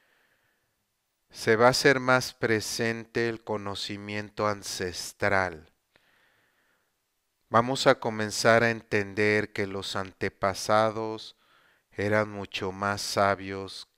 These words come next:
que lo que pensamos. Vivían en armonía a pesar de que hubo situaciones densas.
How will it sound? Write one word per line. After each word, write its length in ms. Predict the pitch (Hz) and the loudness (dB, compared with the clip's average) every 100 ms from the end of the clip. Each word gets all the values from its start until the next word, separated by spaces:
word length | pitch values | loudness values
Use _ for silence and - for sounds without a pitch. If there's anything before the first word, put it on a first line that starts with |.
| - | -6
que 140 | 95 | -6
lo 260 | 90 87 - | -4 -10 -8
que 160 | 92 | -10
pensamos. 1160 | - 92 90 - - 98 95 85 71 _ - _ _ _ _ _ _ _ _ _ _ _ _ _ _ _ _ _ _ _ | -8 -10 -10 -10 -4 -2 -4 -12 -20 _ -20 _ _ _ _ _ _ _ _ _ _ _ _ _ _ _ _ _ _ _
Vivían 460 | 107 107 113 117 | -4 4 6 6
en 180 | 123 117 | 4 4
armonía 840 | 107 104 101 98 101 107 113 113 110 | 2 2 -2 -8 -8 -6 -4 0 -2
a 140 | - | -2
pesar 580 | 110 101 - 113 117 117 | -2 -2 2 6 6 4
de 180 | 113 - | 0 -2
que 140 | 113 | -6
hubo 200 | 113 113 | -6 -6
situaciones 1040 | 104 104 - 104 95 - 104 107 104 95 - | -8 -12 -10 -8 -8 -10 -10 -8 -8 -8 -4
densas. 800 | 110 107 98 - 80 50 - | -2 -2 -6 -8 -8 -8 -16